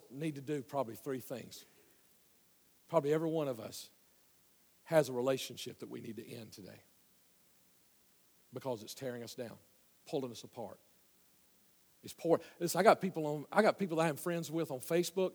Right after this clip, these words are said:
that I've had to hide their posts. They're still my friends, been friends for a long time, and,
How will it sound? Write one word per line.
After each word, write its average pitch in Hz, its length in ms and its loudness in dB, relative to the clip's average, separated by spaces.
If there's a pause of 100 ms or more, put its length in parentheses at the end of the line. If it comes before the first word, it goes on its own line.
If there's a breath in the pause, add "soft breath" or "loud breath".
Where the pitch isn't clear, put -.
that 139 100 0
I've 165 180 10
had 147 260 4
to 127 100 0
hide 131 600 10 (280 soft breath)
their 143 120 0
posts. - 580 -2 (1120)
They're 165 100 0
still 269 220 8
my 254 80 12
friends, 247 340 10
been 196 160 2
friends 214 240 6
for - 80 0
a 180 60 8
long 196 240 10
time, 214 320 8
and, 165 100 -2